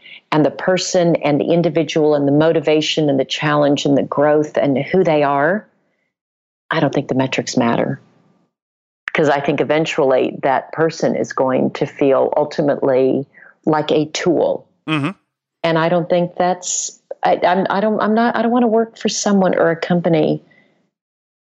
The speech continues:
Speaker 1: that, that, that, that treats me like a tool.
Speaker 2: Yeah, I agree. And I think
Speaker 1: That's
Speaker 2: it's gonna be a, a topic for a future episode is, is to this whole topic about as even more technology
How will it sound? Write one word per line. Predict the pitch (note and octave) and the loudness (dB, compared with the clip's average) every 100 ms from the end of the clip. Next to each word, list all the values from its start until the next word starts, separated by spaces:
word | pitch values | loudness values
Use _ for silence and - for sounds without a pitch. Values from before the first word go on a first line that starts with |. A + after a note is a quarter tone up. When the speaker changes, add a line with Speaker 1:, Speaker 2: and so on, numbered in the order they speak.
| _ _ _ - | _ _ _ -4
Speaker 1:
that, | F3 F3 - | -2 -2 -2
that, | - - | -2 -2
that, | F3 - G3 | -2 -6 -4
that | F#3 F3 | -2 -2
treats | - F#3+ E3+ | -2 -2 0
me | F3 | 0
like | D#3 D#3 | 2 0
a | D#3+ | -4
tool. | - D#3 C3+ - - _ _ _ _ _ - | -2 -2 -2 -6 -12 _ _ _ _ _ -8
Speaker 2:
Yeah, | A#2+ | -6
I | C3 | -6
agree. | F2+ A2+ D3+ - - - - _ - | -6 -8 -8 -12 -12 -12 -12 _ -8
And | C3+ | -6
I | C#3+ | -4
think | G#3 | -4
Speaker 1:
That's | G#3+ - _ - | -4 -6 _ -8
Speaker 2:
it's | C3+ - | -8 -6
gonna | D3+ | -6
be | A#2+ | -6
a, | G2+ _ _ _ - - - | -6 _ _ _ -20 -20 -20
a | |
topic | - B2+ - - | -8 -8 -8 -12
for | - E2 | -10 -10
a | |
future | - - - | -10 -12 -10
episode | F#2 G2+ - B1+ | -10 -10 -14 -12
is, | E2 - _ - - _ _ _ | -14 -16 _ -20 -20 _ _ _
is | - A#2+ A2 G#2 G2 _ _ _ | -4 0 0 -2 -6 _ _ _
to | - A2 G#2 | -12 -8 -6
this | F#2+ A2 - | -6 -6 -6
whole | A#2+ | -6
topic | - A2 F#2+ | -6 -10 -8
about | F2 F2 | -6 -6
as | E2+ G2 G2+ F#2 - - - A3+ C4 _ _ _ _ | -4 -4 -6 -8 -12 -14 -20 -20 _ _ _ _ _
even | C3+ A#2+ | -6 -6
more | G2+ C3 | -4 -4
technology | - F#2+ - C2 C#2 - C#3+ | -6 -12 -12 -14 -14 -14 -16